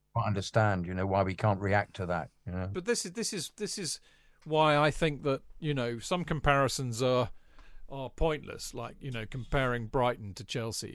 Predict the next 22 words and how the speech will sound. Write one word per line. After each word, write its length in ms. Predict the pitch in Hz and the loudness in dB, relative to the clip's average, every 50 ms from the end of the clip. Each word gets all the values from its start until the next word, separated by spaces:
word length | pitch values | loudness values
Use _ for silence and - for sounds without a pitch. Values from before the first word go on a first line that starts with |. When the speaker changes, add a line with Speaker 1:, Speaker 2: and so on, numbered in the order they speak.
| - | -12
Speaker 2:
is, 120 | 113 120 - | -16 -16 -14
is 160 | - 131 - | -14 -14 -12
pointless. 680 | - - 120 120 110 110 - - - - - - - _ _ - - - _ _ _ _ - | -6 -2 -2 -2 -2 -4 -6 -12 -14 -14 -14 -16 -16 _ _ -20 -20 -20 _ _ _ _ 0
But 140 | - 147 160 | 4 6 6
actually, 560 | 170 156 156 - 160 151 143 143 139 - - _ _ _ _ _ | 6 6 4 0 0 0 0 0 -2 -4 -8 _ _ _ _ _
what 360 | - - 147 143 160 - - | -12 -6 0 2 2 4 4
isn't 320 | 180 190 180 165 139 110 - | 4 4 4 2 -2 -2 -2
pointless 420 | 117 104 98 113 120 113 - - | -4 -4 -4 -6 -8 -8 -6 -6
is 100 | 127 117 | -6 -4
another 280 | 135 143 151 156 147 139 | -2 0 0 2 2 0
comparison, 720 | - 127 104 87 - 107 95 98 - 95 - - 101 98 | -2 -2 -8 -4 -4 -4 -4 -4 -6 -10 -10 -10 -8 -8
which 200 | 127 127 - - | -8 -8 -6 -4
is 180 | 143 123 113 - - _ _ _ _ _ _ - - - _ _ - | -4 -4 -4 -8 -14 _ _ _ _ _ _ -20 -20 -20 _ _ -2
you 140 | 160 175 170 | 2 2 6
would 160 | 165 190 196 | 8 8 8
have 120 | 214 185 - | 8 6 4
thought 680 | - - 180 156 120 95 80 85 117 - - - - _ _ _ _ _ _ _ - | 6 6 8 8 8 6 4 -2 -6 -10 -12 -18 -18 _ _ _ _ _ _ _ -4
that 140 | - 143 - | -2 -2 0
he 140 | - 165 165 | 2 2 2
would 180 | 147 151 127 | 2 2 0
do 160 | 113 135 135 123 | 0 -2 -2 2
better 600 | 107 - 151 143 - - - - - - 135 | 6 6 6 6 4 0 -6 -4 -4 -6 -8